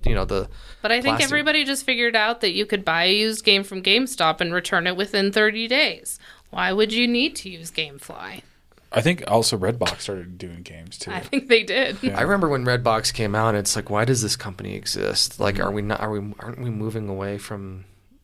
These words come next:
Speaker 1: but, uh, th-, they've had plenty of room to wiggle around
Speaker 2: They're
Speaker 1: and
Speaker 2: still there.
Speaker 1: they're still there. They're still around every Walgreens on the
Speaker 3: Yeah.
Speaker 1: planet.
Speaker 2: Yeah.
Speaker 3: And, like, every seven eleven.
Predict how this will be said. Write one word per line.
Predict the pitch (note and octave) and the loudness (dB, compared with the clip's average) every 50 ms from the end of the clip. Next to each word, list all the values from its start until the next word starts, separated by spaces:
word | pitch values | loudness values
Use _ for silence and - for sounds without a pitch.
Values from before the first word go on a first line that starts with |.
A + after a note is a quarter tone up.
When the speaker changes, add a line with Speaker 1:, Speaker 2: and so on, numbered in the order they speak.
| _ _ | _ _
Speaker 1:
but, | - A2 G#2 | 0 0 2
uh, | - - - - - - | 2 0 -4 -8 -8 -10
th-, | - - | -8 -6
they've | - G#2+ G#2 - | -6 -6 -4 -2
had | - G2+ G2 G2+ G#2 - | 0 0 0 0 -2 -4
plenty | - - G#2+ A2 B2 B2+ B2+ | -4 -2 0 0 0 2 2
of | B2 B2+ B2+ B2 B2 B2 A#2 | 4 2 2 0 -2 -4 0
room | G#2+ B2 C#3+ D3 D3 D3 C3+ | 2 4 4 4 2 0 0
to | D3 C#3+ C#3 | 0 0 2
wiggle | C3+ D3 D3+ D#3 E3 E3+ F3 | 4 2 2 2 2 2 2
around | E3+ F3 F3+ F#3 F3+ F3+ F3+ F#3 | 4 2 2 2 2 0 0 0
Speaker 2:
They're | G3 G#3 A3+ C4 | 2 2 2 2
Speaker 1:
and | C4+ | 2
Speaker 2:
still | - C#3+ C#3+ F#3 A#3 B3+ C#4 | 0 -2 0 2 2 2 0
there. | C4 C#4 C#4+ D#4+ D#4+ D4 C4 B3 | 0 0 2 2 2 2 0 0
Speaker 1:
they're | A#3+ B2+ C3 | 2 2 2
still | C3 - - D#3+ F3 F3+ | 2 2 2 2 2 4
there. | F3 G3+ G#3+ - | 4 2 2 2
They're | D3+ D3 C#3 | 2 0 0
still | - - D#3 E3+ | 0 0 0 2
around | F3 F3+ F3 E3+ D#3 | 2 4 2 2 2
every | - C3+ D3 D3+ D#3+ F#3 F#3+ | 2 2 0 2 2 0 0
Walgreens | G3 F3+ F#3+ G3 A3 G#3+ F3 F3 F3 E3 D#3+ E3 E3 E3 D#3+ D#3+ - - - | 2 2 2 2 2 2 2 0 0 2 2 2 2 2 2 2 2 0 0
on | - A2+ B2+ D#3 | 0 0 2 2
the | G#3+ | 2
Speaker 3:
Yeah. | A3 - | 2 2
Speaker 1:
planet. | G#3+ A3 F#3+ D3+ C#3 D3+ - - - | 2 2 4 2 2 0 -2 -4 -6
Speaker 2:
Yeah. | A3 F#3+ G3+ A3+ C4 D4 C#4+ G3 E3+ | -4 -2 0 0 0 0 0 0 0
Speaker 3:
And, | D#3+ G2+ | 0 2
like, | G#2 G#2 G2+ | 2 4 4
every | G#2 G2+ G2+ | 4 4 4
seven | G2 - G2+ G2 G2+ F#2+ | 2 2 0 0 0 -2
eleven. | F#2 F#2 F#2 F#2 F#2+ F#2+ F#2+ G2 G2 - | -2 -4 -4 -6 -8 -10 -10 -10 -12 -10